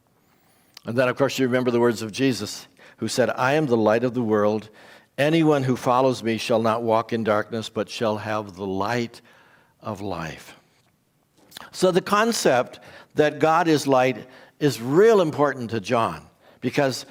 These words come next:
I believe if we hear what he's saying, that we would agree that this is the heart of our Savior's message. Jesus wanted to tell us who God is.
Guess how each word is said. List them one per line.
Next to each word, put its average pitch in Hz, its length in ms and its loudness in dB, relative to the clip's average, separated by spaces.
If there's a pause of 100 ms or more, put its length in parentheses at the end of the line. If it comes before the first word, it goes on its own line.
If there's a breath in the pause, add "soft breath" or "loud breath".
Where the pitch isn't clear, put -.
(300 loud breath)
I 139 160 0
believe 160 400 4
if 156 220 2
we 139 100 4
hear 160 180 2
what 151 140 4
he's 127 160 -2
saying, 139 380 0
that 117 200 -8
we 131 200 2
would 127 160 2
agree 135 340 0
that 123 200 -2
this 131 260 -4
is 160 160 -4
the 160 100 -2
heart 113 300 -4
of 120 120 -10
our 117 140 -2
Savior's 123 640 -6 (260 loud breath)
message. 131 600 -8 (260)
Jesus 123 460 -6
wanted 123 320 -2
to 120 80 -8
tell 120 320 0
us 110 260 -8 (540 soft breath)
who 139 180 0
God 123 340 -2
is. 123 500 -4